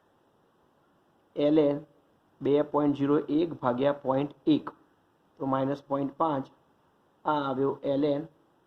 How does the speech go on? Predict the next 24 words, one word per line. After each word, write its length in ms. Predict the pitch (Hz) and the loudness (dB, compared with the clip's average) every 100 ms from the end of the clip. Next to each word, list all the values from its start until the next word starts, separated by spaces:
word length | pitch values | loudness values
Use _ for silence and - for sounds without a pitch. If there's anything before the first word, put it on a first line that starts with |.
| _ _ _ - | _ _ _ -10
વીસ 340 | 131 151 151 - | -2 -2 -2 -4
પોઇન્ટ 260 | 139 143 - | -4 -4 -6
એક 220 | 151 - - _ _ _ _ _ _ _ _ _ | -6 -6 -10 _ _ _ _ _ _ _ _ _
is 80 | 135 | -8
equal 240 | 131 135 135 | -6 -2 0
to 60 | |
માઇનસ 320 | 135 135 143 | 0 0 -2
પોઇન્ટ 320 | 143 143 139 - | -4 -4 -4 0
પાંચ. 300 | 160 139 135 - _ _ _ _ - | 2 2 -2 -14 _ _ _ _ -6
આપણે 180 | 135 | 0
આ 40 | 147 | 0
સૂત્રનો 340 | 151 143 147 | 0 0 2
ઉપયોગ 240 | 143 143 - | 2 0 -2
કરીએ. 320 | 127 117 113 _ _ _ _ _ _ _ _ _ - | -2 -4 -10 _ _ _ _ _ _ _ _ _ -6
બે 200 | 131 147 | -2 -2
પોઇન્ટ 360 | 147 143 139 135 | 0 0 0 -2
ત્રણસો 340 | 131 131 139 | -4 -2 -4
ત્રણ 380 | 139 151 143 147 - _ _ _ _ _ _ 156 | -2 2 2 0 -4 _ _ _ _ _ _ -6
log 400 | 135 143 135 135 - _ _ _ _ _ _ _ _ _ _ - | 2 2 4 0 -4 _ _ _ _ _ _ _ _ _ _ -16
વીસ 300 | 120 135 147 - | -4 -2 -2 -2
પોઇન્ટ 260 | 131 147 147 | -2 -2 -4
એક 160 | - 123 - _ - | -6 -6 -6 _ -8
આધાર 320 | 123 127 135 | -4 -2 0
દસ. 360 | 135 135 - | 2 2 2